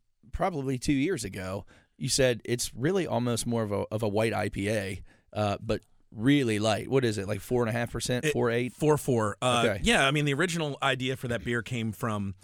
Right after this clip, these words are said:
Speaker 2: uh, Three Floyds Gumball Head. So that's an American wheat that's been heavily hopped, and, uh, realized that wheat would hold hop, you know, particles, let's just say,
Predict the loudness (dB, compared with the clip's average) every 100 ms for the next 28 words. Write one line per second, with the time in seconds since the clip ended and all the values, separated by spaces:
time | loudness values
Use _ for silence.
0 | _ _ -4 -4 -2 -4 -2 -2 -2 -2
1 | -2 -2 -2 -4 -6 -8 -14 -20 _ -2
2 | 0 0 0 0 0 0 2 2 0 -2
3 | -4 -4 -4 -6 -6 -6 -6 -6 -6 -6
4 | -6 -6 -6 -8 -10 -14 -20 -16 -8 -4
5 | -2 -2 -2 -6 -14 -8 -2 0 0 0
6 | -2 -4 -4 -2 -2 -4 -2 -2 -2 -4
7 | -12 _ _ -4 -2 -2 _ _ _ _
8 | -6 -4 -6 -10 -14 _ _ _ _ _
9 | _ _ _ 0 2 2 0 -4 -4 -4
10 | -4 -4 -4